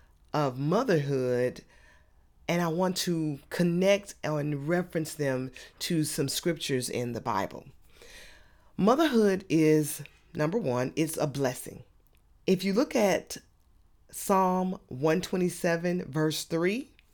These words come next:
it reads, "Sons are a heritage from the Lord, children a reward from him." Motherhood is also ordained by God. And you can find this in Psalm one thirty-nine, verse thirteen.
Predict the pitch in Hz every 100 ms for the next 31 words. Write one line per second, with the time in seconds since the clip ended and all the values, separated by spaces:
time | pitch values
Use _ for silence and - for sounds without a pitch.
0 | - - - - _ _ - - - 196
1 | 180 175 214 240 233 226 - - 233 277
2 | 302 294 - 175 165 165 165 123 127 -
3 | 214 233 170 156 147 139 - 147 143 143
4 | 139 104 73 - - - - - - -
5 | 220 247 247 269 294 294 - - _ -
6 | _ - 151 151 143 160 156 156 - 147
7 | 147 160 147 82 - - _ _ _ -
8 | 180 233 247 220 196 156 165 170 185 -
9 | 165 139 147 - 151 165 139 151 156 180
10 | 180 156 156 139 127 160 131 110 - -
11 | _ _ - - 165 175 175 - 175 170
12 | 180 185 175 156 - 170 175 165 156 170
13 | 175 165 156 156 160 185 165 156 151 151
14 | 147 - 156 135 - 208 175 113 76